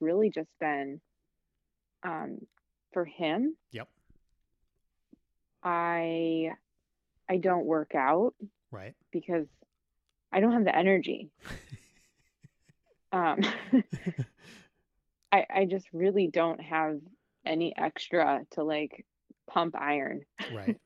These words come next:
Speaker 1: <laughs>
Speaker 2: Right.
Speaker 1: And I
Speaker 2: <laughs>
Speaker 1: don't miss it that much.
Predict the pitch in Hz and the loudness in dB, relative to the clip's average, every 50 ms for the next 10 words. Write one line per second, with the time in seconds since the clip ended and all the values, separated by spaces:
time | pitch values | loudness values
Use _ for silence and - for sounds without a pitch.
0 | - 240 - _ _ 311 - - 127 120 110 117 113 - - - - - - - | -6 -6 -6 _ _ -6 -6 -4 -10 -8 -8 -10 -12 -14 -16 -16 -14 -14 -14 -16
1 | - _ _ _ _ _ - - - - - 208 208 202 202 196 185 202 208 196 | -18 _ _ _ _ _ -20 -20 -20 -4 2 4 6 6 6 6 6 6 6 6
2 | 202 196 - 175 180 175 180 208 220 214 233 240 240 240 240 262 262 269 269 254 | 6 4 2 2 0 0 2 2 2 4 6 4 4 4 2 2 2 2 0 -4
3 | - - - | -6 -12 -18